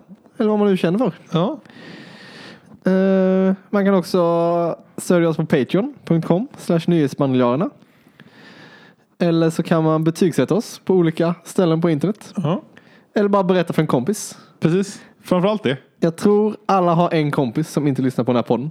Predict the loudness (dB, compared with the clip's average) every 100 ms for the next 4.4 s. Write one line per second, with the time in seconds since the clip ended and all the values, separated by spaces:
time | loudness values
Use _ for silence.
0 | -6 -2 0 -2 -8 _ -10 -2 0 0
1 | 0 0 0 -2 0 0 0 -4 -4 -8
2 | -4 -4 -2 -2 -2 -2 -4 -4 -4 -2
3 | -2 -2 0 -2 -2 -2 -2 -2 -4 -6
4 | -4 -4 -4